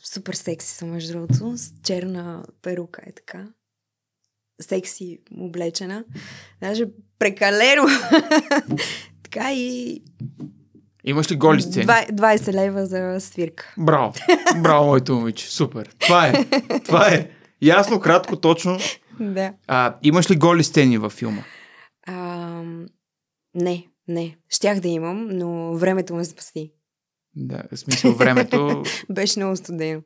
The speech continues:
Speaker 2: Аха.
Speaker 1: Беше много студено. Трябваше да се влиза в морето, но беше октомври месец.
Speaker 2: Аха, добре.
Speaker 1: Октомври
Speaker 2: А
Speaker 1: месец беше. Но в сценария пишеше, че тя е гола в морето. Но бе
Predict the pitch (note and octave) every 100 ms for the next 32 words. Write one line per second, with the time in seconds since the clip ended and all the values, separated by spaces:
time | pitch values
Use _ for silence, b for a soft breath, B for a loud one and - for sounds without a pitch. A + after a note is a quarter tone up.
0 | _ C3+ C3+ E3 C#3+ F#3+ F#3+ F#3 D#3+ E3+
1 | F#3 F#3 F#3 B B B - F3+ F#3+ F#3+
2 | - E3+ F3+ G3 F3 D#3+ E3 E3 F#3 G#3+
3 | F#3 E3 F#3+ - E3+ - F3 F3 E3 D#3
4 | D3+ - - - _ _ _ _ _ _
5 | _ _ _ _ _ _ _ _ b b
6 | - D#3+ F3 A#2 C3+ C#3 - - D#3+ -
7 | E3 E3 E3+ E3 E3 - D#3+ D#3 - B
8 | B B B - A3 G#3 G#3 G#3 C4+ C4+
9 | A#3+ A#3+ - A#3+ - F#3+ G3 G#3+ G3+ _
10 | _ _ _ F#3 E3+ G3 F#3 F3 - -
11 | F#3+ D#3+ D3 D3 - - - _ _ _
12 | B B B - C#4 C#4